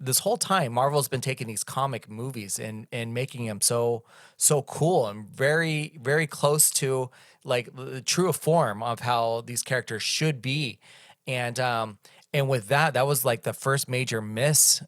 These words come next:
for me. And I felt, like, pretty, pretty upset about it. So, so as, for as much as I didn't like that character, for the father to give the explanation to the kil-,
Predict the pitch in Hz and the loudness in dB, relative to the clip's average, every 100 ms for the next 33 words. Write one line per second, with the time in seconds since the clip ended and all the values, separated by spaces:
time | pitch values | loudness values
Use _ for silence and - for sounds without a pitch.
0 | _ - 120 117 143 127 104 104 101 139 | _ -6 -6 -2 -2 0 0 -2 -2 0
1 | 147 - 113 - - _ _ _ _ _ | 0 0 -4 -6 -12 _ _ _ _ _
2 | - - 151 196 170 143 - 139 175 175 | -10 -2 0 0 0 -2 -2 -4 -2 2
3 | - 123 151 147 104 104 104 - - 147 | 2 2 2 2 0 0 -2 2 4 6
4 | 139 135 - - _ - 143 - 156 131 | 4 2 -6 -20 _ -6 2 4 4 4
5 | 117 - _ - 139 113 147 202 123 123 | 0 -8 _ 0 0 2 0 0 2 2
6 | 131 135 110 110 123 131 104 110 104 - | 0 -4 -6 -4 -4 -4 -4 -6 -6 -6
7 | 120 131 - 110 104 - - _ - 147 | -2 -2 0 -2 -2 -8 -20 _ 0 2
8 | 135 127 123 - 139 160 147 104 113 135 | 4 2 -4 0 4 4 2 -2 -4 -4
9 | 120 120 117 - 113 107 127 143 113 98 | -2 -2 -2 -2 -4 -4 -2 0 0 -2
10 | 107 101 - 127 135 | -4 -6 -4 0 0